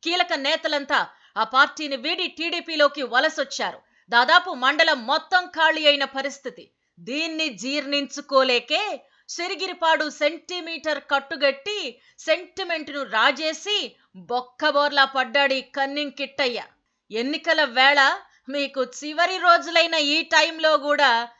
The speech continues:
ఇంకా ఈ సిగ్గుమాలిన రాజకీయం ఏంటి నికృష్టుడా అని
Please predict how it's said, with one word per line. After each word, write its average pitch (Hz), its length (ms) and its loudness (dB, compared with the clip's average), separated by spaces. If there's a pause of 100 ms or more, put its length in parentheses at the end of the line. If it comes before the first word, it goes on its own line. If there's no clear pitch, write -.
(140)
ఇంకా 247 500 2
ఈ 294 220 0
సిగ్గుమాలిన 285 880 2
రాజకీయం 285 800 4
ఏంటి 302 340 0
నికృష్టుడా 294 1000 2 (400)
అని 240 400 -2